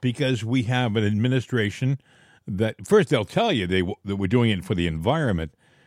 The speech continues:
That's a crock. That really is a crock. You know, we still use as much energy as we used when we were making it ourselves.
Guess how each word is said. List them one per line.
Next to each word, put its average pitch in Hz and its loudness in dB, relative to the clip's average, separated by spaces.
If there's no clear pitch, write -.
That's 165 -4
a 82 -6
crock. 85 -6
That 160 0
really 110 2
is 85 0
a 87 -4
crock. 80 -4
You 127 2
know, 117 4
we 131 2
still 170 0
use 120 2
as 98 0
much 117 -2
energy 117 0
as 92 -4
we 104 -2
used 113 0
when 107 2
we 104 2
were 101 2
making 120 0
it 98 0
ourselves. 156 -2